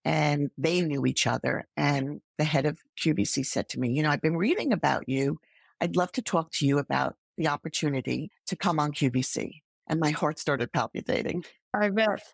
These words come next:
Speaker 1: Yeah, I loved giving lessons and talking to people. And people used to say to me, "You know, you should be on Q V C or H S N because, you know, instead of talking to one person at a time, you could talk to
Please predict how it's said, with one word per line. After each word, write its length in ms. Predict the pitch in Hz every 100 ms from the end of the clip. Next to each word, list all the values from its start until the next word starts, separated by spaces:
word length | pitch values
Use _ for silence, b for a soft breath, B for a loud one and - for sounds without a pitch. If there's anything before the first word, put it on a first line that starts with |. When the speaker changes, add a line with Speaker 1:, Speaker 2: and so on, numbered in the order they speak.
| _ 254
Speaker 1:
Yeah, 320 | 240 269 220
I 200 | 220 247
loved 500 | 254 233 220 220 214 -
giving 360 | 208 190 180 -
lessons 500 | 151 165 165 156 156
and 140 | 143
talking 360 | - 151 151 147
to 100 | -
people. 300 | - 151 -
And 100 | 139
people 280 | - 185 175
used 200 | 143 -
to 80 | 147
say 200 | - 143
to 80 | 139
me, 200 | 135 - _
"You 120 | -
know, 80 | 208
you 180 | 220 269
should 240 | - 185
be 140 | - 277
on 280 | 262 240 - _
Q 180 | - 240
V 120 | 226
C 240 | 220 - 190
or 360 | 135 123 139 -
H 220 | 208 -
S 160 | 214 -
N 200 | 202 170
because, 480 | 156 - 160 156 - _
you 100 | 202
know, 140 | 196 190
instead 220 | - 247
of 60 |
talking 380 | - 254 240 226
to 120 | 220
one 300 | 208 208 226
person 380 | 226 214 208 202
at 80 | 190
a 60 | 190
time, 440 | - 175 170 175
you 120 | 170
could 160 | - 220
talk 240 | 214 202
to 320 | - 208 208